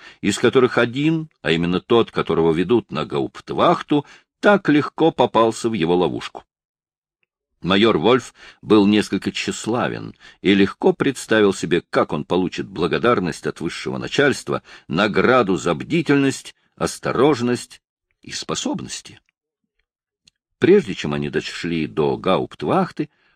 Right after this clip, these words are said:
он уже уверил себя, что вопрос «кто говорит по-немецки» он задал умышленно, так как при первом же взгляде на пленных этот тип показался ему подозрительным. Сопровождающий майора офицер кивал головой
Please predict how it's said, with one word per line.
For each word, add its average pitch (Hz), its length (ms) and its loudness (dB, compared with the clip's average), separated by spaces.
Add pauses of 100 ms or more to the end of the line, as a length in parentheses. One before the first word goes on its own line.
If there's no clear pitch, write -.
(120)
он 123 200 2
уже 87 420 2
уверил 76 500 0
себя, 175 340 -2
что 92 260 -2
вопрос 107 580 0 (200)
«кто 151 380 2
говорит 80 460 -2
по-немецки» 107 800 0 (340)
он 78 180 -4
задал 65 380 -2
умышленно, 98 600 -2 (340)
так 104 220 0
как 98 240 0
при 98 160 0
первом 95 440 2
же 78 140 -4
взгляде 71 500 -4
на 73 140 -4
пленных 139 680 -4 (380)
этот 156 440 2
тип 156 260 -2
показался 123 580 0
ему 120 180 -2
подозрительным. 90 1000 -4 (1040)
Сопровождающий 117 800 2
майора 95 400 4
офицер 101 420 -2
кивал 71 320 -2
головой 95 420 4